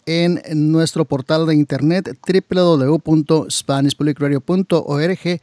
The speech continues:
bajo la carpeta de Espiar y tu Dinero. En el programa de hoy vamos a hablar de un tema bien interesante que tiene que ver con nuestra seguridad financiera. Hablamos de seguros de vida.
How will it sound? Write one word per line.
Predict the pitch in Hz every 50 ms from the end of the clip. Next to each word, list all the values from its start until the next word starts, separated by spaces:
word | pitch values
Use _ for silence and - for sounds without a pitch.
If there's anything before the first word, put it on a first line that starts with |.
| _ _ _ _ _ _ _ _
bajo | - 151 160 - 160 160
la | 160 156
carpeta | - 139 131 - - 151 143 - - 147 143
de | 135 131 127 - -
Espiar | 151 151 - - _ 135 127 127 127 131 127
y | 127
tu | 117 - _ - 127
Dinero. | 117 117 107 107 107 107 104 107 107 - _ _ _ _ _ _ -
En | 143 175
el | 185
programa | - 190 180 196 220 220 214
de | 180 175
hoy | 175 185 190
vamos | 175 175 175 180 175 - -
a |
hablar | 131 139 147 143
de | 151 151
un |
tema | 139 - 147 151 143 135
bien | 123 123 139 139 143
interesante | 139 139 160 160 165 - 147 127 139 - 165
que | - 151
tiene | - - 135 135 135
que | - 135
ver | 127 135 131 -
con | - 131 127
nuestra | 127 120 - - 131 131 120
seguridad | - - 156 151 156 156 156 151 151
financiera. | 156 156 139 131 123 - - 170 175 175 143 120 104 - _ _ _ _ _ -
Hablamos | 160 135 135 156 160 165 165 160 156 - 226
de | 156 139 123 135 123
seguros | - 127 120 113 143 160 170 165 165 165 160 -
de | - 123 120 113 107 120 117
vida. | 113 120 120 120 110 113 110